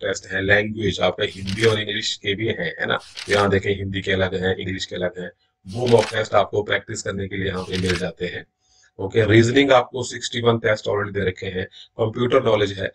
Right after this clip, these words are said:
तो जो जो भी इसका content है और जो जो मेरे को मिलता रहेगा वो इसमें ऐड होता रहेगा regular basis पे। ओके, और, अ, इसमें पूरा syllabus आपका cover करने की कोशिश की गई है, ताकि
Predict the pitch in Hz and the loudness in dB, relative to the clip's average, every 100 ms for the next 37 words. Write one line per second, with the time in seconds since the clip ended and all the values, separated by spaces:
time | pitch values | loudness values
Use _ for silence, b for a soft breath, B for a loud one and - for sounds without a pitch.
0 | _ - 120 147 165 196 202 196 190 160 | _ -8 2 6 6 6 4 2 2 2
1 | 127 127 123 120 107 113 120 120 123 120 | 2 2 2 -2 0 2 2 2 0 0
2 | 127 117 110 104 123 110 92 92 - - | 0 0 0 2 0 2 -2 -6 -8 8
3 | 123 135 120 104 101 101 101 110 101 101 | 10 10 8 6 6 6 4 4 6 6
4 | 117 - 101 95 101 92 92 92 87 - | 4 6 6 8 6 6 2 0 0 2
5 | - b b b - 95 123 B B - | 2 b b b -2 4 4 B B 4
6 | 101 110 101 101 120 117 - 147 165 147 | 8 12 12 10 6 4 10 10 10 8
7 | 127 123 123 117 117 113 107 104 104 98 | 6 8 8 8 6 6 4 4 4 4
8 | 95 95 98 - 95 92 92 - - _ | 4 2 0 0 4 6 6 2 -2 _
9 | 95 98 95 95 | 2 6 6 6